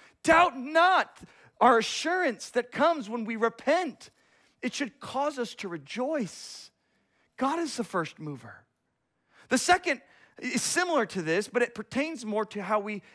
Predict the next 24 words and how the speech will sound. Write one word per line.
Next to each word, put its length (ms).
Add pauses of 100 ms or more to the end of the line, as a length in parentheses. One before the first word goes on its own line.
interact 500
with 100
our 80
friends, 600
maybe 240
our 60
children, 540 (260)
whoever 380
that 120
we 80
long 600
to 100
know 640 (560)
that, 260
that, 180
that 220
they 240
too 400
can 180
have 220
the 80
assurance 460
of 60
salvation. 760